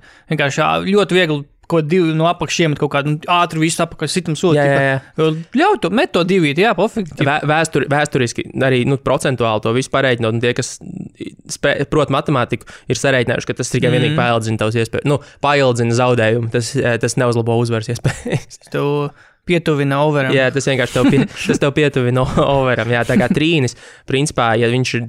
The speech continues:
Speaker 2: ja metējs var iemest vairāk par divdesmit pieciem procentiem no trīs punktu līnijas,
Speaker 1: Mhm.
Speaker 2: trīnis vienmēr būs labāks par šādu.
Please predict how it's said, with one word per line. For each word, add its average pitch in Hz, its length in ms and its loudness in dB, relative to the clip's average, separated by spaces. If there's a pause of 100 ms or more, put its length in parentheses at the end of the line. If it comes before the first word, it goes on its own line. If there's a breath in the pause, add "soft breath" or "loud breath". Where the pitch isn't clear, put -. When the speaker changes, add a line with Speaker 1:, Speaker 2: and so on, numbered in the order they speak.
(280)
Speaker 2:
ja 123 160 2
metējs 131 520 0 (200)
var 131 160 0
iemest 131 240 0
vairāk 127 160 0
par 127 140 -2
divdesmit 131 240 0
pieciem 123 160 -2
procentiem 131 420 0
no 120 80 -2
trīs 135 400 -2
punktu 117 160 -2
līnijas, 139 240 2
Speaker 1:
Mhm. 160 80 0
Speaker 2:
trīnis 123 240 0
vienmēr 117 240 0
būs 113 80 -4
labāks 113 320 -2
par 117 160 -6
šādu. 120 260 -10